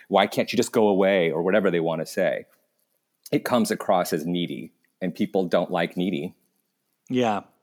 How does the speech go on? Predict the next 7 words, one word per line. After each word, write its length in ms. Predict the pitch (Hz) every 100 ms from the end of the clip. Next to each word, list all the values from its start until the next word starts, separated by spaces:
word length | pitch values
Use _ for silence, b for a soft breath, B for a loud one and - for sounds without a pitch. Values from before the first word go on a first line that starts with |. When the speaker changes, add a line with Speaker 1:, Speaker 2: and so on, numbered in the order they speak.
| _ - B B B
Speaker 2:
Uh, 240 | 214 202 185
however, 520 | 196 202 180 143 135
I, 220 | 156 147 151
I 40 |
will 160 | 151 156
say, 360 | - 117 110 - _ _ -
I, 360 | 143 156 165